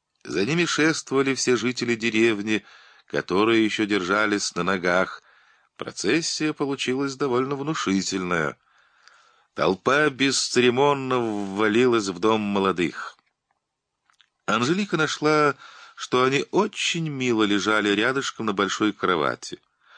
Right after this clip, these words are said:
У молодой лицо было пунцовое, однако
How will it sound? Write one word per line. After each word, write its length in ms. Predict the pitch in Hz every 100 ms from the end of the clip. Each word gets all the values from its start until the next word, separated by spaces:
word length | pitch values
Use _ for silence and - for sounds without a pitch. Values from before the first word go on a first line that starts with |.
| - - _
У 160 | - 82
молодой 560 | 98 104 110 131 131
лицо 640 | 95 101 - - - 123 113
было 580 | 87 82 110 120 104 95
пунцовое, 1300 | - 101 95 82 - - 113 139 117 87 73 69 - - - - - -
однако 520 | 76 82 104 104 113